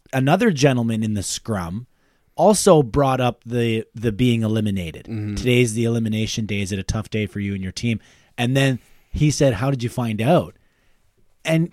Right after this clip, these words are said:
Speaker 1: I mean, come on, it's been six minutes since the
Speaker 2: Mm-hmm.
Speaker 1: game was over. He looked over to his left and said, "I literally just,
Speaker 2: 'Cause
Speaker 1: I
Speaker 2: it
Speaker 1: found out
Speaker 2: actually,
Speaker 1: right now."
Speaker 2: so it wasn't actually based on their loss that night.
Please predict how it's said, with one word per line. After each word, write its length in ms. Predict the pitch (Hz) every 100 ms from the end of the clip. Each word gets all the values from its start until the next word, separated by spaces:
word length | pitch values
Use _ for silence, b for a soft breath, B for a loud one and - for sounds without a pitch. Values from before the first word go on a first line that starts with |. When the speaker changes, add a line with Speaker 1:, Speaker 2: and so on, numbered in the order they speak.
| -
Speaker 1:
I 60 | 233
mean, 180 | 262
come 140 | 233 294
on, 100 | 247
it's 100 | -
been 180 | 254 208
six 280 | - -
minutes 420 | 226 269 - - - _ -
since 240 | - 202
the 100 | -
Speaker 2:
Mm-hmm. 20 |
Speaker 1:
game 220 | 170 269 262
was 160 | 156
over. 280 | 151 120 95 b b
He 180 | b 220
looked 220 | 214 196
over 240 | 220 220 220
to 80 | 190
his 140 | 165
left 220 | 180 214
and 80 | 170
said, 180 | - 147
"I 180 | 127 131
literally 300 | 113 127 131 120
just, 280 | 113 131 -
Speaker 2:
'Cause 200 | - 160
Speaker 1:
I 60 | 160
Speaker 2:
it 40 |
Speaker 1:
found 40 | 175
out 60 | 139
Speaker 2:
actually, 140 | 127 -
Speaker 1:
right 120 | 123
now." 200 | 131 139
Speaker 2:
so 240 | - 160
it 80 | 143
wasn't 220 | 156 175
actually 240 | 165 147 143
based 300 | 127 135 143
on 140 | 120
their 160 | 110 104
loss 580 | 104 104 107 - - -
that 260 | 113 92
night. 460 | 98 113 101 - -